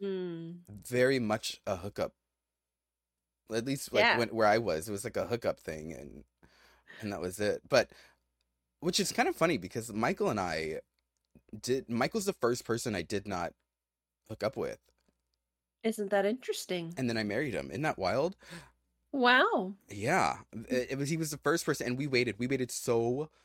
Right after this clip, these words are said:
Speaker 2: long because I was like, this sounds so cheesy, but when you,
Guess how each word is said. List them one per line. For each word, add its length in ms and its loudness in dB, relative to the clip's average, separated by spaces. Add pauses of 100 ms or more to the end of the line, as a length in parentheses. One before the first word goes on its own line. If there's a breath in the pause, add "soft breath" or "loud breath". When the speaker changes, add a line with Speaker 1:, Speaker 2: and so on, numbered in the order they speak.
Speaker 2:
long 600 0
because 320 -4
I 100 -4
was 180 -2
like, 200 -2 (480 loud breath)
this 160 -4
sounds 220 0
so 300 2
cheesy, 400 -4
but 200 -6
when 140 -4
you, 240 0